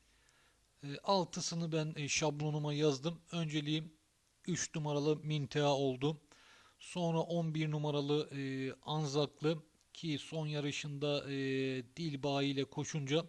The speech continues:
iyi bir üçüncülük, e, yaptı. Bugün için, e, daha da iyi koşup yarışı kazanabilir on bir numara. E, bir numaralı King of Game Eren Kadirler idaresinde altmış üç gündür geri alındı.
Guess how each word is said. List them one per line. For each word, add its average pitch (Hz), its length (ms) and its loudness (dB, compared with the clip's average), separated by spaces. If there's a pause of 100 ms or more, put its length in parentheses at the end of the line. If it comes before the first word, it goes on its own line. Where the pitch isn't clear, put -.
(180)
iyi 151 260 -4
bir 143 100 -6
üçüncülük, 135 640 -6
e, 139 40 -2
yaptı. 139 560 0 (540)
Bugün 156 220 -2
için, 160 400 -2
e, 139 260 -6
daha 147 260 0
da 139 200 0
iyi 147 220 -2
koşup - 380 -6
yarışı 139 360 -2
kazanabilir 143 680 -2
on 147 260 -2
bir 135 140 0
numara. 131 360 -2 (720)
E, 135 180 -8
bir 196 180 2
numaralı 165 460 4
King 170 320 -4
of - 300 2
Game 151 280 0 (140)
Eren 143 260 -4
Kadirler 139 460 -2
idaresinde 135 760 0
altmış - 400 -10
üç - 180 -8
gündür 139 600 -2
geri 143 220 2
alındı. 131 480 -2